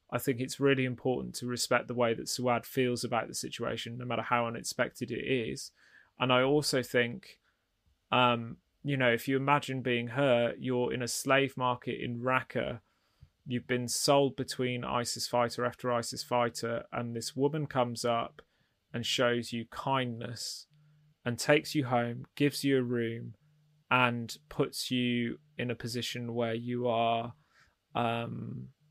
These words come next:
cared for to some degree or protected compared to what you've been, and keeps you alive for two years and then helps you escape.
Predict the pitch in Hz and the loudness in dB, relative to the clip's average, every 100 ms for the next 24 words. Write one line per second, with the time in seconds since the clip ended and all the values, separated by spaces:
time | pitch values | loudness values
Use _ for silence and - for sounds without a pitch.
0 | _ _ _ _ _ _ _ _ - - | _ _ _ _ _ _ _ _ 0 6
1 | 151 147 - 160 160 156 139 - 143 143 | 8 8 4 2 2 0 -4 -2 -2 -4
2 | 139 143 151 170 _ - 127 123 117 - | -2 0 0 -4 _ -6 0 2 2 0
3 | - 120 139 135 - 139 - 131 131 123 | -6 0 2 2 -2 -8 -8 -4 -2 -2
4 | 131 127 135 123 139 139 135 226 240 - | -2 -4 -4 -2 -2 -2 -2 0 0 4
5 | 151 135 175 175 - - 127 120 117 123 | 6 8 8 8 4 -4 -2 0 0 -2
6 | 131 127 143 139 - 120 120 - 170 117 | -2 2 2 0 -4 -4 -4 2 4 4
7 | 117 | 0